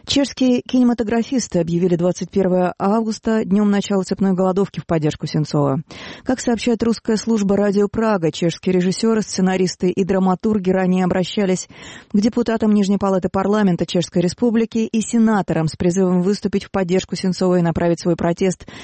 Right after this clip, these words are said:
президенту России Владимиру Путину и премьер-министру Дмитрию Медведеву.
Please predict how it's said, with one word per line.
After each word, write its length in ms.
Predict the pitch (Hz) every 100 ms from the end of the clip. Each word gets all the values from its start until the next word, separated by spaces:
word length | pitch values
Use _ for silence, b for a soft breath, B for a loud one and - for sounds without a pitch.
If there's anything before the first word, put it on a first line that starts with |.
| B B
президенту 540 | 240 220 202 202 202
России 320 | 202 190 -
Владимиру 460 | 180 170 170 185 185
Путину 380 | - 226 214 208
и 40 |
премьер-министру 720 | 190 185 185 185 185 180 -
Дмитрию 380 | 175 170 170 170
Медведеву. 600 | 180 175 170 151 151 147